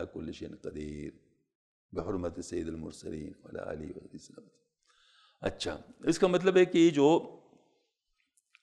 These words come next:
منکر نکیر کا جو سوال ہوگا تو یہ گویا کہ برزخی سوال ہے،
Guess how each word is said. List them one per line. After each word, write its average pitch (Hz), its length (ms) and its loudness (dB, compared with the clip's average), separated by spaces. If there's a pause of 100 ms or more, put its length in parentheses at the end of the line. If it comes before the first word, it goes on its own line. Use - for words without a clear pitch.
(100)
منکر 170 360 6
نکیر 135 300 2
کا 120 140 0
جو 107 120 -2
سوال 98 360 2
ہوگا 78 280 -2 (920)
تو 120 200 4
یہ 135 440 6 (280)
گویا 120 500 6
کہ 135 220 4
برزخی 123 460 6
سوال 73 340 -2
ہے، - 100 -10